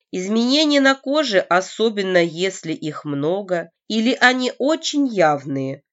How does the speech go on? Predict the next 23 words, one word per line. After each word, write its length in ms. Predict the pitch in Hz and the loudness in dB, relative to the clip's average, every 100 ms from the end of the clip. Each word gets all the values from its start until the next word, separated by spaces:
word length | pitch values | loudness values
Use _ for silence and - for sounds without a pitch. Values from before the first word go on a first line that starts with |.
| - | -4
могут 460 | 175 294 285 311 - | 2 2 2 -4 -2
указывать 840 | 269 269 262 262 233 233 240 - | -2 4 6 6 2 -4 -4 -8
на 200 | - 156 | -6 -4
внутренние 840 | 151 139 147 196 202 185 196 185 185 | -4 -2 -2 -4 -6 -8 -4 -2 -2
заболевания, 960 | 165 170 156 156 139 135 135 135 135 - _ | -4 -6 -4 -4 -4 -4 -4 -6 -8 -12 _
связанные 840 | - 160 185 262 294 285 262 254 | -16 2 4 4 2 -2 0 0
с 180 | 240 - | -4 -6
ним 280 | 175 202 226 | -4 -4 -2
осложнения 1120 | 170 - 147 147 143 151 170 202 208 196 196 - _ | -6 -4 -4 -4 -4 -4 -2 -2 -4 -6 -6 -10 _
или 300 | 262 311 330 | 0 2 4
побочные 840 | 359 330 285 226 254 - 262 262 - 247 | 6 6 6 4 0 0 0 0 0 -2
эффекты 500 | 233 - 156 - - | -2 -2 -2 -4 -10
лечения. 840 | 160 160 - - 139 135 135 139 - _ | -10 -10 -12 -8 -6 -6 -8 -10 -14 _
У 100 | - | -8
подростков 920 | 190 247 226 254 320 339 - 170 147 - | 2 2 4 2 0 -2 0 0 -2 -8
и 80 | - | -4
людей 440 | 185 202 175 247 269 | -2 -2 0 -2 -2
с 40 | |
жирной 480 | 156 156 151 143 151 | -4 -2 -2 -2 -4
кожей 560 | - 180 233 262 269 _ | -2 -2 -2 -2 -4 _
часто 540 | - 160 208 - 269 | -2 0 0 -2 -6
появляются 840 | 269 233 180 147 147 160 165 - - | -2 -4 -2 -2 0 0 -2 -6 -6
акне, 680 | - 175 - 147 135 139 | -8 -14 -10 -8 -8 -10